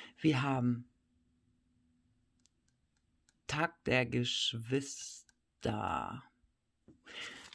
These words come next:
Tag der Geschwister. Schaut mal. Noch nicht diese Woche,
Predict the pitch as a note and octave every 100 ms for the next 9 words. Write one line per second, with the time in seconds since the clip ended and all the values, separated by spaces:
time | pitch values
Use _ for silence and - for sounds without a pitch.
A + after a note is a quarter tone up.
0 | - - - - - - - - _ _
1 | _ - C3+ D3 D3+ - B2+ C3 B2 A#2+
2 | - - - B2 E3 - - - - -
3 | G3+ A3+ C4 D#4 D#4+ - - - - _
4 | _ _ _ _ _ _ _ _ _ _
5 | _ _ _ _ _ _ _ _ _ _
6 | _ _ _ _ _ _ - - C#3 B2+
7 | - A#2 B2 _ - - - - - D#3+
8 | F#3 A3 - C#3 E3 A3 B3 E3+ C3+ C#3+
9 | F#3 A3+ F4